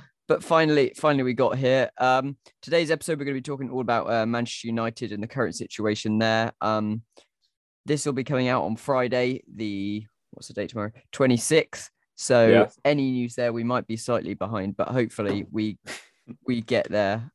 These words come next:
Speaker 1: Um, so Ole Gunnar Solskjaer sacked after a four one loss to Watford, um,
Speaker 2: Yeah.
Speaker 1: last week. That was about a three-year spell as manager at United. Um, do you think United were right to sack him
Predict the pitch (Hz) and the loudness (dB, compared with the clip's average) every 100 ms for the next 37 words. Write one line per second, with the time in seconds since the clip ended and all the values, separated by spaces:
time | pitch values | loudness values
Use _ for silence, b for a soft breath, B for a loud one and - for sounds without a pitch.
0 | - 117 104 107 104 110 B B B B | 0 2 4 2 -2 -6 B B B B
1 | B - - 160 127 117 _ _ _ - | B -6 2 4 4 -2 _ _ _ 0
2 | 175 180 170 160 170 156 - 143 147 156 | 2 2 2 0 0 -2 -2 -4 -4 -8
3 | - - - 127 127 127 - 151 135 127 | -8 -8 -6 -6 -6 -8 -4 0 2 0
4 | 120 - _ 123 123 120 - 120 127 135 | -2 -10 _ -2 -2 -2 -8 -2 0 0
5 | - 135 123 117 - - 117 113 98 117 | 0 0 0 -2 -6 -2 2 4 4 2
6 | 120 - 131 131 - - _ _ _ - | 0 -6 -4 -4 -6 -18 _ _ _ -4
7 | 127 120 131 110 135 - 160 151 143 127 | -2 0 0 0 -4 -8 -6 -2 -2 -2
8 | - - 131 113 101 117 113 104 107 113 | -4 0 0 0 -4 -10 -10 -10 -6 -4
9 | 104 - 104 - 113 113 117 - 123 - | -2 0 -2 0 0 0 0 -2 -4 0
10 | 123 131 131 135 - _ _ _ - - | 2 2 0 -4 -10 _ _ _ -20 -20
11 | _ _ _ _ _ _ 165 180 196 160 | _ _ _ _ _ _ -4 -2 0 -2
12 | 165 160 151 147 143 131 131 127 135 131 | 0 2 2 0 -4 -6 -4 0 2 0
13 | - - 135 - - - 120 107 107 117 | -2 -12 -4 -2 -2 -4 -6 -4 -6 -8